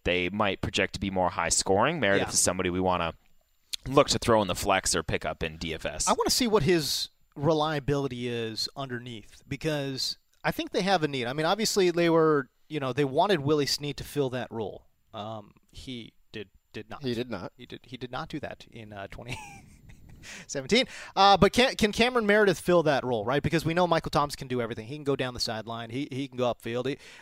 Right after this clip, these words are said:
Speaker 2: uh, he can go underneath if he, if he needs to. He's a touchdown maker. He, he,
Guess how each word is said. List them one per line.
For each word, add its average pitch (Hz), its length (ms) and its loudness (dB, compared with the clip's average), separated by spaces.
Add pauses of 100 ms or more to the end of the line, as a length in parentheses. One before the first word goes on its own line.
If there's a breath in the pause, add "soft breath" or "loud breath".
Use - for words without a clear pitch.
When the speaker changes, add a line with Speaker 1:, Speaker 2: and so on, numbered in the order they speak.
Speaker 2:
uh, 113 140 -6
he 135 100 -2
can 160 100 -8
go 143 140 6
underneath 135 360 -2
if - 100 -10
he, 131 200 -4
if 139 140 -2
he 131 100 -8
needs 131 300 -8
to. 143 120 -2
He's 135 140 -2
a - 40 -8
touchdown 135 360 -2
maker. 131 180 -4
He, 156 160 -2
he, 170 160 -2